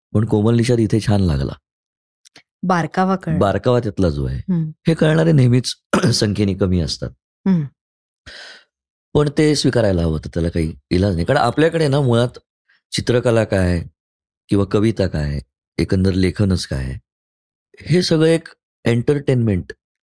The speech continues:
Speaker 1: याच्याकडे जास्त कल आहे.
Speaker 2: हम्म.
Speaker 1: ज्या प्रकारे शाळेमध्ये कविता शिकवायला पाहिजे, तर काही अपवाद वगळता मला असं वाटतं की तितकं गांभीर्याने शिकवलंच जात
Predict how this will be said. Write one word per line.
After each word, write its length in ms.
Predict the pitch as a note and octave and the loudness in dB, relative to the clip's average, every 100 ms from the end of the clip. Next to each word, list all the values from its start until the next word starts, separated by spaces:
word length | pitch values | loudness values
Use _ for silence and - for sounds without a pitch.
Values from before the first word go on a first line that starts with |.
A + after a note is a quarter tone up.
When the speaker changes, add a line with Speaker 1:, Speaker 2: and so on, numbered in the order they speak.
| _ - | _ -2
Speaker 1:
याच्याकडे 600 | F#2+ F#2 F#2 F#2+ E2+ E2 - _ | 0 0 0 0 0 -2 -6 _
जास्त 260 | F2 E2+ - - | -2 0 -2 -2
कल 200 | F2 C2+ | -2 -2
आहे. 100 | B1 - _ - | -6 -14 _ -2
Speaker 2:
हम्म. 200 | F3+ D#3+ F3 _ _ E2+ | -2 -2 -8 _ _ -2
Speaker 1:
ज्या 120 | F#2+ | 0
प्रकारे 580 | F#2 A2 A#2 A2+ A2+ A2 - _ _ _ _ _ _ _ - | 0 -2 0 2 2 0 -6 _ _ _ _ _ _ _ -4
शाळेमध्ये 520 | - G2 G#2 G2+ G#2 | 0 2 2 2 0
कविता 480 | G2+ F#2 F#2 G2 F#2+ - | 2 0 0 -2 -2 -8
शिकवायला 420 | - F#2 F#2 F2+ F#2 | -8 -4 0 0 0
पाहिजे, 440 | E2+ E2 D#2 C2 - _ _ _ _ _ | -2 -2 -2 -6 -10 _ _ _ _ _
तर 60 | - | -2
काही 240 | A2+ B2 | 0 2
अपवाद 380 | C3 G2+ A2+ C3 | 2 0 0 2
वगळता 540 | C3 B2 A#2+ A#2 A2+ A2 | 2 2 2 0 0 0
मला 200 | G#2 G#2 | 0 0
असं 200 | G2 G#2 | 0 -2
वाटतं 280 | F2+ - | -2 -4
की 320 | F2+ F#2+ F2+ F2+ - _ _ _ _ _ | -4 0 0 0 -6 _ _ _ _ _
तितकं 240 | - - A2 | -4 0 0
गांभीर्याने 440 | G2+ G2+ G#2+ A2 | 2 0 0 -2
शिकवलंच 360 | - - G2 F2 | -2 0 0 0
जात 180 | C#2 | -4